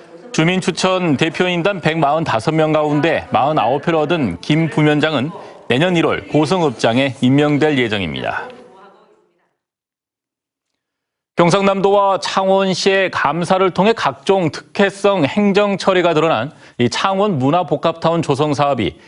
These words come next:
개발 이익금 문제로 새로운 국면을 맞았습니다. 창원시는 행정특혜로 과도한 이익이 발생했다며 초과 이익을 공유해야 한다는 입장입니다. 장영 기자입니다.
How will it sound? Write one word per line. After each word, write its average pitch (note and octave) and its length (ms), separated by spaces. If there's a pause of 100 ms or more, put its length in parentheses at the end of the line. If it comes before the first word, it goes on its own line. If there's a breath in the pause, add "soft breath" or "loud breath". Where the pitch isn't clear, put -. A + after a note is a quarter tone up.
(200 loud breath)
개발 F3+ 380
이익금 F3+ 340
문제로 D#3+ 500
새로운 G3 540
국면을 E3+ 440
맞았습니다. G#2 680 (640 soft breath)
창원시는 F3 480
행정특혜로 G#3 840
과도한 E3+ 600
이익이 D#3+ 300
발생했다며 A#2 880 (260 soft breath)
초과 G#3 400
이익을 D3+ 540 (260)
공유해야 E3+ 540
한다는 C3 320
입장입니다. D#2+ 680 (180)
장영 D#3+ 380
기자입니다. E2 640